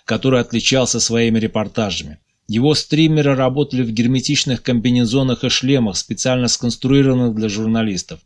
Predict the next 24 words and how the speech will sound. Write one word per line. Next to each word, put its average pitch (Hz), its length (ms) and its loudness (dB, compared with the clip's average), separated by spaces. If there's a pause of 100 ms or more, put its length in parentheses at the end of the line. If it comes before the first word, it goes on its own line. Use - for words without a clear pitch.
(680)
Шлем 139 360 0
спереди 131 440 0
представлял 120 580 0
собой 120 300 0
прозрачную 117 680 -2
полусферу 117 760 -2 (200)
с - 120 -8
внутренней 123 500 2
подсветкой. 117 840 -4 (480)
М, 165 140 -2
подобное 123 480 2
можно 117 300 0
увидеть 113 220 0
в - 40 -14
фантастических 110 720 -4
фильмах. 87 440 -6 (480)
На 110 180 0
макушке 123 640 -2 (220)
антенна 120 500 2
прямопередатчика. 117 1120 -2 (520)
Комбинезон 156 680 4
из 135 100 0
серебристого 139 600 2
материала 117 720 0